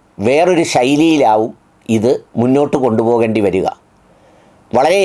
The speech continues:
ഏകപക്ഷീയമായി കരുത്തോടെ തീരുമാനമെടുക്കുന്ന പ്രധാനമന്ത്രി അത്തരത്തിലുള്ള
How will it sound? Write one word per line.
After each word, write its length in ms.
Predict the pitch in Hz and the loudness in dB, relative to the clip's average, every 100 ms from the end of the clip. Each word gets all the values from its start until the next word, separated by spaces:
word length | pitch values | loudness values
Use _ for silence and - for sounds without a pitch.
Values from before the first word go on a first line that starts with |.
| 165 | 2
ഏകപക്ഷീയമായി 800 | 175 196 - 190 196 180 180 185 - | 2 0 0 0 2 2 0 0 -2
കരുത്തോടെ 420 | 147 147 180 175 | -2 0 0 2
തീരുമാനമെടുക്കുന്ന 840 | 156 151 170 170 170 147 160 156 | 0 2 2 0 0 0 0 -2
പ്രധാനമന്ത്രി 720 | 143 113 139 165 160 143 110 - _ _ _ _ _ | -2 0 0 0 0 -2 -4 -8 _ _ _ _ _
അത്തരത്തിലുള്ള 680 | 123 123 185 180 175 160 151 | -6 -2 -2 0 0 2 2